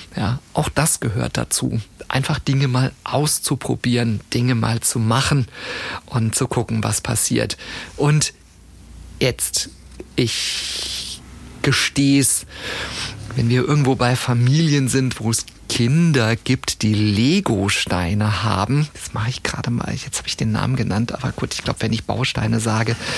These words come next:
wissen Sie sowieso, was ich meine. Ähm, ich liebe es, mit diesen Steinen zu spielen. Und, aber mit den richtigen, mit den, also mit den älteren,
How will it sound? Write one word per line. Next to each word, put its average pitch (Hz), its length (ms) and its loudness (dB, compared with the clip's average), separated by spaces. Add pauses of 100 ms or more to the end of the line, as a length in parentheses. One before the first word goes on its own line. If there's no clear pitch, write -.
(260)
wissen 131 240 4
Sie 123 140 2
sowieso, 113 540 2
was 120 200 2
ich 113 140 0
meine. 123 420 2 (560)
Ähm, 117 320 2 (420)
ich - 140 -2
liebe 127 420 2
es, - 200 -2
mit 113 140 -4
diesen 113 200 0
Steinen 104 460 0
zu - 140 -2
spielen. 92 540 -2 (280)
Und, 110 560 -2
aber 135 260 2
mit 151 140 4
den 147 100 4
richtigen, 131 460 2
mit 110 160 0
den, 117 160 0
also 131 160 2
mit 127 140 2
den 120 100 2
älteren, 123 480 2